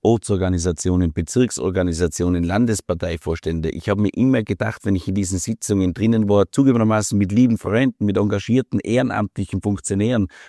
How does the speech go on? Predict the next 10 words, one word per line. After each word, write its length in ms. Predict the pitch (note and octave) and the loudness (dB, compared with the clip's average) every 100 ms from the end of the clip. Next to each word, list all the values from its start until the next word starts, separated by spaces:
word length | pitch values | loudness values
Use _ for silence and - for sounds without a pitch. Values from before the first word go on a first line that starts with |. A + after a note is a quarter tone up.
| _ | _
Bürgermeisterinnen 760 | B2+ A#2+ A2+ G#2+ G#2 G2+ G#2 G#2 | 4 4 4 4 2 0 2 2
und 120 | G2+ | 0
Bürgermeister, 680 | A#2+ B2+ A2 G2+ F#2 - F2+ | 0 2 2 0 -4 -6 -6
Gewerkschaftern, 760 | F#2+ G#2 A2+ - G2 - F#2+ E2+ - - - | -4 -2 -4 -2 -4 -2 -4 -4 -12 -20 -6
habe 100 | - | 2
ich 80 | G2+ | 2
mir 80 | G2+ | 4
immer 120 | G#2 | 4
gedacht, 220 | G2 G2+ - | 4 2 0
Leute, 360 | - G#2+ C3 | 2 2 2